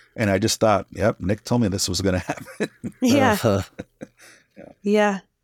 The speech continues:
Speaker 1: And he said, "No, normally I just would have shut down, gotten defensive, made things worse. But I was just like, 'Nope, here it is.' Just like, just like Nick told me it was gonna, and just was able to stay, remain calm and stay the course through that,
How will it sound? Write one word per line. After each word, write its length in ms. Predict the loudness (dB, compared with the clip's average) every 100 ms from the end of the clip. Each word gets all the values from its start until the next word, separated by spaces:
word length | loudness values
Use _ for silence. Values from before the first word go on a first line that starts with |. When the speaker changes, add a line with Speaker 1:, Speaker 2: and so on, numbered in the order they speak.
| -2
Speaker 1:
And 80 | 0
he 60 |
said, 140 | 2 2
"No, 180 | 2 4
normally 380 | 2 4 4 4
I 80 |
just 180 | 2 0
would 100 | -2
have 100 | -2
shut 180 | -4 -2
down, 360 | 0 2 2 2
gotten 240 | 0 0
defensive, 500 | -2 0 0 0 0
made 240 | 0 0
things 220 | -2 -4 0
worse. 320 | 0 0 -4 _ _ _
But 100 | 0 4
I 100 | 4
was 160 | 0
just 160 | -2 -4
like, 140 | -2
'Nope, 240 | 0 0 0
here 180 | 0
it 60 | 2
is.' 240 | 2 0
Just 220 | -2 -4 0
like, 200 | 0 -2 -8
just 200 | -6 -2
like 160 | -2
Nick 180 | -2 -4
told 180 | 0 0
me 80 | 0
it 60 |
was 140 | -2 -2
gonna, 160 | -2 0
and 200 | -2 -2
just 200 | -4 -6 _ -8
was 160 | -8 -8 -14 _ -12
able 400 | -2 0 0 0
to 120 | -2
stay, 320 | -2 0 0
remain 520 | -2 -2 0 0 0
calm 300 | 0 0 0
and 100 | -2
stay 160 | -2 -2
the 120 | -2
course 320 | 0 0 0
through 180 | -2 -2
that, 260 | 0 -2